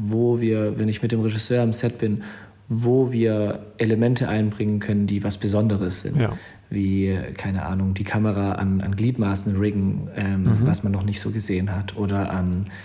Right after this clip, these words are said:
Speaker 1: Gegenstände riggen, die rumgeworfen werden oder irgendwas so in die Richtung. Ähm,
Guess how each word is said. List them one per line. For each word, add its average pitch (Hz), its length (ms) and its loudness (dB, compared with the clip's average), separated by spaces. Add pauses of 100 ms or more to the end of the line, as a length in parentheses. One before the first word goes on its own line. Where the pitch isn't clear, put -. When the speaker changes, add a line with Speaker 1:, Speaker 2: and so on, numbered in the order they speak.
(240)
Speaker 1:
Gegenstände 110 640 2
riggen, 98 260 0
die 98 160 0
rumgeworfen 104 680 -2
werden 113 300 -4
oder 95 140 -4
irgendwas 92 440 -4
so 90 160 -6
in 92 100 -2
die 95 140 -2
Richtung. 117 440 -2 (520)
Ähm, 120 520 4